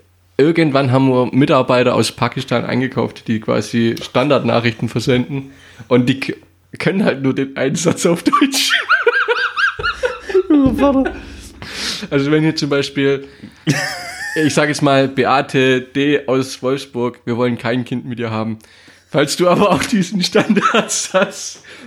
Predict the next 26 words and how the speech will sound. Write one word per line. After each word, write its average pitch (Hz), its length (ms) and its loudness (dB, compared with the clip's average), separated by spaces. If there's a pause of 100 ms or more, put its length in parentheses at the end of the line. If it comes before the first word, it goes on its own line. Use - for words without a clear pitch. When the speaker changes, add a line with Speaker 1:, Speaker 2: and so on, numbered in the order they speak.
Speaker 1:
bekommen 165 480 -2
hast, 156 320 2
<laughs> - 1500 -2
der 151 100 2
jetzt 151 160 -2
mal 147 120 6
so 143 120 0
gar 156 200 4
nicht 143 160 2
zu - 80 -8
deiner 123 300 2
Frage 120 300 0
gepasst 117 380 -6
hat, 110 280 -10
nicht 120 200 -2
wundern, 123 380 0
der 110 100 -6
Pakistaner 117 560 0
kann 120 200 -6
nur 127 160 0
einen 131 180 2
deutschen 120 340 2
Satz. - 520 -2 (1600)
<clears throat> 214 340 4 (640)
Speaker 2:
Ja. 107 240 0
Speaker 1:
So. 123 380 -4